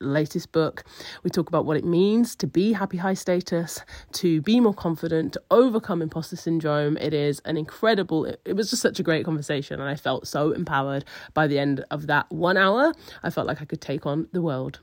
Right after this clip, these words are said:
You'll also hear from Doctor Anders Hansen. Now, in this episode, we talked about happiness and about what it really means to live a life that is not only happy, but to feel content,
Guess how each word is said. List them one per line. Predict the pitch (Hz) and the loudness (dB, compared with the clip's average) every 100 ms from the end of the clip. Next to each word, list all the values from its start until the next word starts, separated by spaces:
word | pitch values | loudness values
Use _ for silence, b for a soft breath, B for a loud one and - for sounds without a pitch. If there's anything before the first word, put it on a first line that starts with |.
| _ _ _ _ B B B | _ _ _ _ B B B
You'll | 196 208 | 4 4
also | 277 302 | 4 2
hear | 247 226 202 | 4 4 4
from | 196 170 | 2 2
Doctor | 170 - - - | 2 -2 -4 -2
Anders | 160 147 - | -2 -2 -2
Hansen. | 185 190 185 123 156 _ _ _ _ _ - | 2 2 0 -4 -4 _ _ _ _ _ -2
Now, | 165 147 | 0 2
in | 151 | 4
this | 240 254 | 4 4
episode, | - 156 147 143 143 | -4 -2 0 0 -2
we | 160 196 | -4 -2
talked | - 147 - - | 0 -2 -2 -8
about | 165 143 139 139 - B B | -6 -4 -4 -4 -10 B B
happiness | - 269 233 160 151 - - B B B | 0 0 2 -2 -4 -16 -20 B B B
and | 180 | -2
about | 165 160 156 160 - | 0 0 -2 -2 -4
what | 160 165 226 - | -6 0 0 0
it | 226 180 | -4 -2
really | 175 170 160 | 2 4 4
means | 160 156 165 269 - | 4 4 2 2 0
to | - - 165 156 160 165 B B B | -8 -2 0 2 2 0 B B B
live | 180 175 160 151 | 2 4 4 0
a | 165 | -4
life | 160 156 156 - | -2 -2 -4 -4
that | 160 165 | -4 -2
is | 160 | -2
not | 185 - | -2 0
only | 170 170 | 0 0
happy, | - 160 - 262 311 311 - | -2 -8 -4 0 0 0 -2
but | - | -4
to | - | -4
feel | 190 - 175 156 | -6 -2 -2 -4
content, | - - 156 - 170 143 - | -8 -6 -6 -4 -4 -4 -4